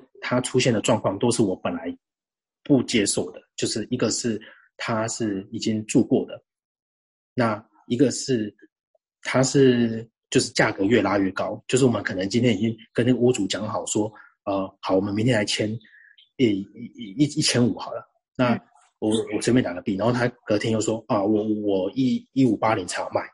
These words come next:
Speaker 1: 就是你要去找他签约的时候。然后隔-，他隔天又说，啊，我老婆说怎样怎样，反正就是，然后你可能会因为你很想要，那个案子我很喜欢，所以我就可能就一直随着他。
Speaker 2: 嗯。
Speaker 1: 后来还好，就是我家人有把我拉住这样，所以我真的觉得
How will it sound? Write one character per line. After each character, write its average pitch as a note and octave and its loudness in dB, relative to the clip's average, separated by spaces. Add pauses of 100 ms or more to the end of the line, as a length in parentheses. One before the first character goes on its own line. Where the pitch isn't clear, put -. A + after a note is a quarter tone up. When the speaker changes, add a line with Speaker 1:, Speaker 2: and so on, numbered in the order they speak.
Speaker 1:
就 A#2+ 4
是 A#2+ 4
你 G2+ 2
要 A2 4
去 B2 4
找 G2+ -2
他 G#2 -2
签 G2 -6
约 G2 -6
的 F#2+ -6
时 - -6
候。 - -8 (400)
然 G#2 -4
后 A#2+ 4 (460)
隔-， A2 -2
他 A#2+ 2 (120)
隔 G#2+ -2
天 A#2 0
又 A#2 2
说， B2 -2
啊， C#3+ 2
我 B2 0
老 B2+ 4
婆 - -10
说 A#2+ -4
怎 - -8
样 G#2 -4
怎 G2+ 0
样， G2 0
反 A#2+ 4
正 D3+ 6 (340)
就 E3+ 4
是， C#3 8
然 A#2+ 0
后 B2+ 2
你 C#3+ 6
可 B2+ -6
能 G#2+ -10
会 A#2+ -2 (180)
因 C#3+ 4
为 C#3+ 8
你 G#2 -2
很 - -6
想 B2+ -6
要， G#2+ 0
那 E3 4
个 E3 4
案 D#3 2
子 B2 -4
我 F#2+ -2
很 G2 -14
喜 - -8
欢， - -12 (220)
所 - -2
以 A2 0 (380)
我 G#2 0
就 B2 0
可 - -8
能 G2+ -6
就 A#2 -2
一 B2+ 0
直 - -6
随 - 0
着 G#2+ 0
他。 G#2 -2
Speaker 2:
嗯。 A#2 -8 (100)
Speaker 1:
后 C#3 2
来 G#2+ 2
还 A2+ 0
好， G#2 -2
就 A#2+ -6
是 B2 2
我 F#2+ 0
家 G2+ -2
人 F#2 -8
有 F2+ -8 (120)
把 G#2+ 0
我 G2 4
拉 F#2+ -2
住 F#2 -8
这 G2+ -6
样， G#2 -12
所 D#3+ 2
以 - 8
我 C3 6
真 B2 0
的 A#2+ 2
觉 G#2 -2
得 A2 2